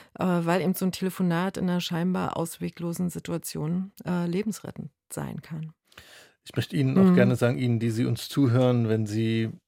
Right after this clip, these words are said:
Speaker 2: selbst Gedanken an Suizid beschäftigen sollten, dann bitte sprechen Sie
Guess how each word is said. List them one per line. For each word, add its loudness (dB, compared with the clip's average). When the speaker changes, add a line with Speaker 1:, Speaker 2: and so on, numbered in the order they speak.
Speaker 2:
selbst -2
Gedanken 0
an 2
Suizid -2
beschäftigen 0
sollten, 4
dann -2
bitte 2
sprechen 0
Sie 0